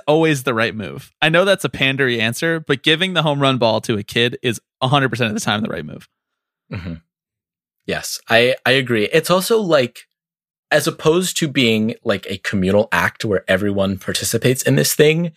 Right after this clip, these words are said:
Speaker 2: it makes the baseball game, like, about you for just a split second. You need to feel like you are the most important person.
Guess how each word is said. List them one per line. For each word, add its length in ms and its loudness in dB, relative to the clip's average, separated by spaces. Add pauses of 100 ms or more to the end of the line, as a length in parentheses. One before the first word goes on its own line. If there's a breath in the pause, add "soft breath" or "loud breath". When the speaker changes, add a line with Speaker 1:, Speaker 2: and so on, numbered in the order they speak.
(580 soft breath)
Speaker 2:
it 200 0
makes 380 2
the 100 2
baseball 400 2
game, 460 2
like, 320 -2 (360)
about 440 0
you 480 0
for 180 0
just 300 0
a 80 -2
split 380 -2
second. 420 2
You 240 4
need 240 2
to 60 2
feel 260 2
like 260 2
you 360 2
are 100 6
the 80 2
most 320 2
important 500 0
person. 500 0